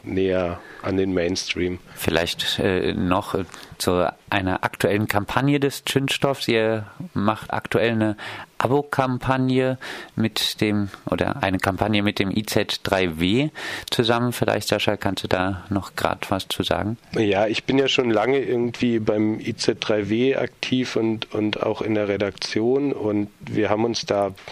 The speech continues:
Speaker 1: ja, weiß nicht, vor einem halben Jahr mal gedacht, dass es doch eigentlich ganz gut wäre, wenn das I Z drei W mal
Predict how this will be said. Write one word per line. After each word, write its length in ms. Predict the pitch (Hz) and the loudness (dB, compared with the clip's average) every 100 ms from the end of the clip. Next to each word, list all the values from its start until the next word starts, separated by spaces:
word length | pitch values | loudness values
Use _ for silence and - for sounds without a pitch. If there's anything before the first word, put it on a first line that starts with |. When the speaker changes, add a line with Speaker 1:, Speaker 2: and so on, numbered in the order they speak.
| - | -8
Speaker 1:
ja, 200 | 98 90 | -4 -2
weiß 220 | 90 98 - | -2 -2 -4
nicht, 160 | 104 | -6
vor 120 | - | -2
einem 240 | 101 101 92 | -2 0 0
halben 280 | 98 101 92 | 0 0 0
Jahr 240 | 95 113 | 2 2
mal 260 | 123 113 110 | 2 0 0
gedacht, 420 | 104 104 104 - | 0 0 0 -2
dass 160 | 110 107 | 0 0
es 160 | 117 | 0
doch 120 | - 107 | 0 0
eigentlich 420 | 113 117 120 - | 0 0 0 0
ganz 260 | 110 104 | 0 0
gut 260 | - 127 123 | 0 -2 0
wäre, 260 | 113 113 110 | 2 2 2
wenn 160 | 107 | 2
das 400 | 107 104 - - - - | 2 0 -6 -10 -14 -10
I 100 | - | -6
Z 240 | 110 - 113 | -4 -2 -2
drei 300 | - 107 98 | 0 0 2
W 240 | 107 120 | 2 2
mal 440 | 123 107 104 101 | 2 2 2 0